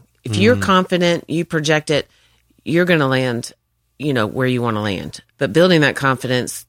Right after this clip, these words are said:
Speaker 1: through anxiety is, is a tough thing. I think what I am able to bring to the table for this is a sense of calm, like, we've got this. We don't ever guarantee that someone's gonna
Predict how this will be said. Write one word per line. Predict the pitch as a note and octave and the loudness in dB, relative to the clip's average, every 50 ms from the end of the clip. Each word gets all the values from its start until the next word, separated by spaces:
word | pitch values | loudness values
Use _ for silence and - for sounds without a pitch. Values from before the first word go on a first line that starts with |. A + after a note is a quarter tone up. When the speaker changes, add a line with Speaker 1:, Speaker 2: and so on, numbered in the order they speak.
| _ | _
Speaker 1:
through | - - C#3 C3 C3 | -4 -2 0 2 2
anxiety | - B2 B2+ B2+ A#2+ C3 C3 B2+ B2 B2 B2 A#2+ B2+ B2 A#2+ A2+ - - | 2 0 0 0 0 0 0 0 2 0 0 0 -2 -2 -2 -4 -4 -4
is, | - A#2+ A2+ G#2+ - - | -4 -4 -4 -6 -8 -8
is | - B2 A2+ | -8 -8 -8
a | A#2 - | -8 -10
tough | - - B2+ A#2+ A2+ | -8 -6 -6 -6 -6
thing. | - - - A#2 G2+ F#2 F#2+ G2 - _ _ _ _ _ _ _ _ _ _ - C3+ | -8 -8 -6 -4 -4 -4 -6 -8 -12 _ _ _ _ _ _ _ _ _ _ -4 -2
I | C3+ C3+ | -2 -2
think | - _ _ - F#3 F#3 F#3 F#3 - - - - _ _ _ _ _ _ _ _ _ _ _ _ _ - | -2 _ _ -2 0 2 2 0 -2 -6 -12 -20 _ _ _ _ _ _ _ _ _ _ _ _ _ -2
what | D3 D3 C#3+ C#3 | 0 2 2 4
I | D3 D#3+ F3 F3+ | 4 2 4 2
am | F3 E3 D#3 | 2 2 2
able | D3 C#3+ C3+ C3 C3+ C3 B2+ | 0 0 0 -2 -4 -4 -6
to | - - | -8 -8
bring | C3+ C3+ C3+ C3+ C3 - | -4 -4 -2 -2 -4 -4
to | - B2+ | -6 -8
the | B2 A#2+ | -8 -8
table | - - C3+ C3 B2+ B2+ A#2 | -6 -4 -2 -2 0 -2 -4
for | - - C3+ B2 | -4 -6 -6 -4
this | B2+ B2+ B2 A#2+ A#2+ A#2+ - - - - - _ _ _ _ _ _ _ _ _ _ _ _ _ _ _ _ _ - | -2 0 0 0 -2 -4 -8 -12 -14 -16 -18 _ _ _ _ _ _ _ _ _ _ _ _ _ _ _ _ _ -2
is | C#3+ C#3 C#3 C3+ C3 C3 B2+ B2+ - - - - - - _ _ _ _ _ _ _ - | 2 4 4 4 4 4 2 0 -4 -8 -10 -12 -14 -16 _ _ _ _ _ _ _ -12
a | - C3 | -10 -10
sense | - - D#3+ D3+ D3 D3 D3 - - - | -6 -2 0 2 2 2 0 -4 -6 -6
of | - B2+ C3+ B2 - - | -2 -2 -2 -2 -2 -6
calm, | - - E3 D3+ D3 C#3+ D3 D3 D3+ D3 | -6 -2 0 0 2 2 0 0 0 -2
like, | C3+ C3 B2+ A#2 - - _ _ _ _ _ _ _ _ _ _ _ _ _ _ | 0 -2 -2 -2 -4 -14 _ _ _ _ _ _ _ _ _ _ _ _ _ _
we've | - C#3 D3 D3 C#3+ - | -2 -2 -2 -2 -2 -4
got | C3+ A#2+ C3 B2+ - | -4 -4 -4 -4 -8
this. | - - - - - - - - - - | -10 -10 -10 -10 -12 -14 -16 -16 -8 -4
We | D3 D#3+ | 0 2
don't | F3+ F3+ E3+ | 4 4 4
ever | F3 E3+ F3 | 4 2 0
guarantee | D#3 D3 D#3 D3+ C#3+ C#3 - - D3+ B2+ | -2 0 0 0 0 0 -2 -2 -4 -2
that | A2+ - | -4 -4
someone's | - - C3+ C3 B2+ B2+ B2 B2 A#2+ - - | -4 -2 -2 0 0 0 0 -2 -4 -6 -8
gonna | - C#3 C3 B2 A#2+ A#2 G#2+ | -4 -4 -2 0 0 -2 -4